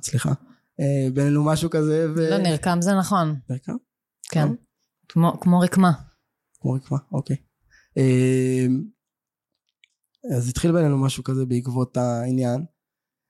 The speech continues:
Speaker 1: ו-, ואז זה כזה, כל פעם, "תומר, תסדר לי את המצלמה, תומר, תסדר לי את המצלמה", וזה כאילו, הדרך שלנו לפתח שיח ותקשורת וכזה, אז הייתי כזה תמיד האיש הטכני, תמיד לעזור להם העניין הזה.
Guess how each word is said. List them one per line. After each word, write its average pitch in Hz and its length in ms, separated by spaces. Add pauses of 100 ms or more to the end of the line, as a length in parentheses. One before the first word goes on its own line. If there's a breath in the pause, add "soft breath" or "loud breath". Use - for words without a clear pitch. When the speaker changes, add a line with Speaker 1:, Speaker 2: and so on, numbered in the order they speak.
(160)
Speaker 1:
ו-, 131 920
ואז 143 180
זה 185 80
כזה, 180 340
כל 190 140
פעם, 180 140
"תומר, 180 220
תסדר 151 220
לי 165 80
את 165 80
המצלמה, 143 400
תומר, 151 160
תסדר 147 180
לי 156 60
את 151 100
המצלמה", 139 480
וזה 151 200
כאילו, 143 320
הדרך 127 720
שלנו 143 320
לפתח 139 720
שיח 156 260
ותקשורת 139 420
וכזה, 156 320
אז 160 200 (260)
הייתי 196 180
כזה 170 240
תמיד 170 280
האיש 160 260
הטכני, 151 460 (200)
תמיד 143 180
לעזור 131 320
להם 120 140
העניין 127 240
הזה. 131 120